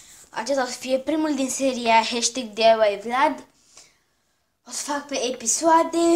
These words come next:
Primul episod o să fie cu acest D I Y, al doilea tot cu un D I Y și al treilea tot la fel cu un D I Y. Deci, haideți să începem.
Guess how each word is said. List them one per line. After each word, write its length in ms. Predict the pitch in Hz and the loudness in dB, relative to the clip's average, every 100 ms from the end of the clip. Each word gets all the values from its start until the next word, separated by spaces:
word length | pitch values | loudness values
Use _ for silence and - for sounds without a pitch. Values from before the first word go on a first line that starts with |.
| 339 - - - | 2 -2 -14 -18
Primul 360 | 262 247 240 | -16 -12 -10
episod 440 | 226 226 - - 208 | -10 -12 -16 -16 -16
o 20 | |
să 120 | 208 | -18
fie 520 | - - 202 190 180 - - _ _ | -18 -20 -8 -8 -8 -12 -20 _ _
cu 60 | 202 | -14
acest 280 | 185 277 294 | -10 -8 -4
D 40 | |
I 40 | |
Y, 520 | 311 285 294 294 302 285 | 2 4 4 2 0 -2
al 180 | 196 214 | -4 -4
doilea 400 | 214 202 196 190 | -6 -6 -6 -6
tot 160 | - | -12
cu 120 | - 214 | -18 -18
un 80 | |
D 40 | 208 | -14
I 280 | 196 196 196 | -12 -10 -10
Y 40 | |
și 100 | 190 | -12
al 80 | 175 | -12
treilea 260 | 196 180 | -12 -14
tot 420 | 175 170 175 - - | -12 -16 -18 -20 -18
la 100 | 196 | -18
fel 220 | - 269 | -14 -14
cu 100 | 269 | -14
un 80 | 254 | -14
D 40 | |
I 300 | 269 277 311 | -12 -6 -6
Y. 40 | 302 - - - - - - | -6 -8 -10 -8 -10 -10 -14
Deci, 200 | - 233 | -14 -12
haideți 280 | - 285 269 | -8 -8 -6
să 160 | 285 277 | -6 -8
începem. 500 | 269 233 208 196 202 | -10 -12 -8 -8 -10